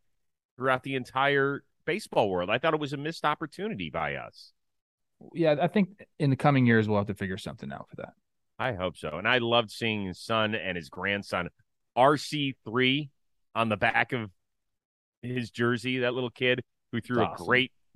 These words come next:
Speaker 1: ball to Curtis Granderson. I love that. I thought it was fantastic. Really cool. One other quick little Clemente story. I'm wearing a Pirates hat today, but,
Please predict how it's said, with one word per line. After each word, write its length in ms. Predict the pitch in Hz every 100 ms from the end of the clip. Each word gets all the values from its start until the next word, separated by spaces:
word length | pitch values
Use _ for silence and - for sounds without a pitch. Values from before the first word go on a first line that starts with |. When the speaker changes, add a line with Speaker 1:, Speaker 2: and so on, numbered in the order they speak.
| -
Speaker 1:
ball 260 | 117 123
to 300 | 117 110 101 90 -
Curtis 300 | 131 117 -
Granderson. 560 | 107 107 110 113 123 117
I 100 | 104
love 340 | 107 104 110 95
that. 200 | 76 65 _ _ _
I 80 | 147
thought 160 | 123 104
it 60 |
was 160 | 92 -
fantastic. 760 | 90 82 - 80 73 - 73 _ _ _ _
Really 200 | 110 113
cool. 220 | - 92
One 160 | 98 139
other 240 | 139 123 - _ _
quick 260 | - 127 123
little 220 | 120 107
Clemente 400 | - 104 101 92
story. 320 | - 85 78
I'm 80 | 85
wearing 240 | 110 110
a 40 | 92
Pirates 500 | - 101 110 101 -
hat 200 | 80 73 _ _ _ -
today, 400 | 90 98 85 73 _ _ _ _ _ -
but, 220 | 98